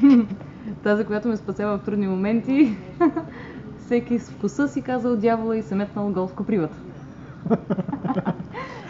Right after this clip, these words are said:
Иначе това, в което вярвам, е, че ние всички сме едно и сме част от един пъзел. Аз съм ти, ти си аз.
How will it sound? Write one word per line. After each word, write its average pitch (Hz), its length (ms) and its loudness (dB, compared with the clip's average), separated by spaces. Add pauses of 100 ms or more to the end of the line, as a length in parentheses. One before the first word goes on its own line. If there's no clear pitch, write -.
(120)
Иначе 247 260 4
това, 214 280 -2
в - 80 -8
което 208 240 0
вярвам, 196 520 -2 (720)
е, 190 320 -2 (160)
че 202 60 -4
ние 190 260 0
всички - 320 -8
сме 175 260 -4
едно 196 240 -2
и 220 40 -6
сме 196 160 -8
част 180 260 -8
от - 140 -12
един 175 240 -2
пъзел. 202 340 -4 (260)
Аз 170 120 -6
съм 165 240 -8
ти, 254 60 -4 (220)
ти - 80 -12
си 175 200 -8
аз. 233 420 -10